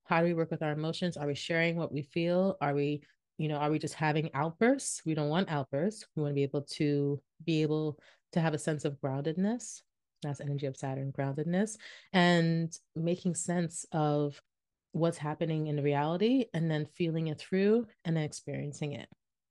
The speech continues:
right? Um, there might also be issue, things might come up around the inner child as well. So like I said, the,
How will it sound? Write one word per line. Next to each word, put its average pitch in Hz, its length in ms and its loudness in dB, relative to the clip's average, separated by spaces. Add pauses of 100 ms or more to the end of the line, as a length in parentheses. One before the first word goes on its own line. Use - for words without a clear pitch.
(200)
right? 147 340 0 (560)
Um, 175 440 8
there 175 120 4
might 185 220 2
also 190 300 0
be 175 240 0
issue, 160 300 -6
things 196 200 4
might 185 120 0
come 160 180 -2
up 147 120 -2
around 143 240 0
the 143 100 -4
inner 143 180 0
child 143 640 -6 (200)
as 143 140 -6
well. 151 280 0
So - 120 -8
like 139 140 -6
I 135 40 -6
said, 135 300 -4
the, 135 280 0